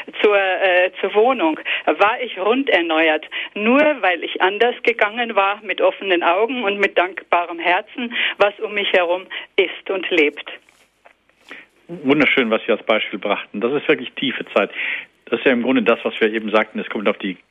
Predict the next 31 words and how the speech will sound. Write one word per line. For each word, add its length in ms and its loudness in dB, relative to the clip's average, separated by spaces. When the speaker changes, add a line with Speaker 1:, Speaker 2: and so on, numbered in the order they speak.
Speaker 2:
Qualität 500 0
und 80 -2
nicht 120 -10
die 80 -4
Quantität 560 -2
an. 220 -10
In 60 -4
die 60 -2
Tiefe, 460 0
in 60 -4
der 120 0
Tiefe 340 2
leben. 420 -2
In 40 0
der 80 2
Tiefe 280 2
das 160 4
Leben 540 0
wahrnehmen, 340 0
die 100 -12
Zeit 280 0
wahrnehmen, 600 -4
ähm, 400 -2
ganz 220 2
gegenwärtig 720 -2
leben. 320 -6
Es 60 -20
gibt 160 -2
ja 60 4
den 140 2
Satz 180 0